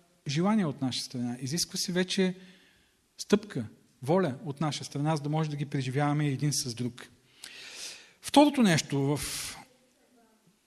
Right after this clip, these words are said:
тези насоки за люб-, за единството, които Павел дава, това е стандарта на единството, стандартът на единството. Какво представлява това единство?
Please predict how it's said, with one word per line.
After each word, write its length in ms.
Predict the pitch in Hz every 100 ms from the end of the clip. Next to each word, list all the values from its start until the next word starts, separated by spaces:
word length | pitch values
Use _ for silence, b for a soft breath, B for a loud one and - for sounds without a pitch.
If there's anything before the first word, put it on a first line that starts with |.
| _ _ _ _ _
тези 240 | - 202 185
насоки 360 | 170 190 185
за 120 | 156 156
люб-, 260 | 151 156
за 380 | 135 147 151 147
единството, 440 | 139 185 - -
които 200 | - 160
Павел 260 | - 170 156
дава, 240 | 151 220
това 200 | 202 208
е 80 | 214
стандарта 600 | 190 - 151 143 170 160
на 100 | 147
единството, 500 | 135 120 113 - -
стандартът 800 | - - 139 147 127 - 123 -
на 80 | 120
единството. 400 | 113 113 - -
Какво 240 | _ - 220
представлява 500 | 147 - 127 170 160
това 160 | 151
единство? 440 | 131 110 110 -